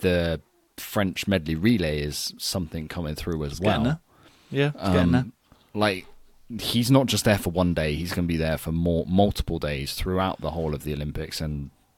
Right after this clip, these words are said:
Speaker 1: Paris needs someone like him in the swimming pool, and they've got him.
Speaker 2: Well, I think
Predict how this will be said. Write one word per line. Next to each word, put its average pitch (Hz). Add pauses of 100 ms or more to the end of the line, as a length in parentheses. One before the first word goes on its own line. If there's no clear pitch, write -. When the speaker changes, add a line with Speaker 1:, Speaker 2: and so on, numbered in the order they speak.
(120)
Speaker 1:
Paris 87
needs 87
someone 82
like 80
him 82
in 80
the 80
swimming 92
pool, 95
and 73
they've 73
got 85
him. 71 (1200)
Speaker 2:
Well, 151
I 147
think -